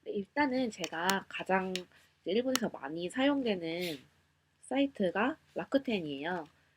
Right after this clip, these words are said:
이제 한국으로 치면은 G마켓 같은 그런 웹쇼핑몰이고요.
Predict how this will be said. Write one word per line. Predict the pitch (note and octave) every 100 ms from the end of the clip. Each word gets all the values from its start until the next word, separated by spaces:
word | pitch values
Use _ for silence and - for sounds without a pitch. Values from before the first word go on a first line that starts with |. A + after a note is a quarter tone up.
| _ _
이제 | - D#3 D#3+
한국으로 | C4 C#4+ C#4 B3
치면은 | A3+ - F#3 F3+ F3 F3+ F3+ F3+ F3+ F3 G3 _ _ _ - - - - - - - - - - _ _
G마켓 | - A3 B3+ A3 -
같은 | D#3 - C3+ - _ _ -
그런 | D#3 D3+ D#3 D3+ C#3+ _
웹쇼핑몰이고요. | D#3 D#3+ - B3 C#4 G#3 D3 C#3+ C#3 F#3 G3+ C#3+